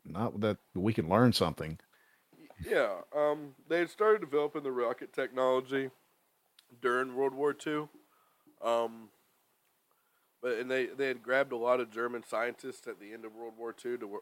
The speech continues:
Speaker 2: help them work with theirs, but then they kinda quit doing it. We, we, we kept using our German scientists.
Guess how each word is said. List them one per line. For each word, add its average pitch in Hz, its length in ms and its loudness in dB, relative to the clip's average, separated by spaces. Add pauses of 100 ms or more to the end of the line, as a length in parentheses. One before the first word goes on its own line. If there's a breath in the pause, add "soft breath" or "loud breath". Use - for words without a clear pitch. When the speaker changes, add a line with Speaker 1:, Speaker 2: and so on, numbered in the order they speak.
Speaker 2:
help 110 180 -4
them 107 120 -16
work 104 180 -10
with 104 80 -14
theirs, 117 240 -4
but 143 160 -16
then 170 140 -12
they 147 80 -8
kinda 143 240 -6
quit 120 260 -6
doing 101 220 -10
it. 85 100 -20 (320 soft breath)
We, 240 240 0
we, 208 300 2
we 175 100 10
kept - 300 6
using 110 240 0
our 107 80 0
German 104 440 -10
scientists. 98 640 -18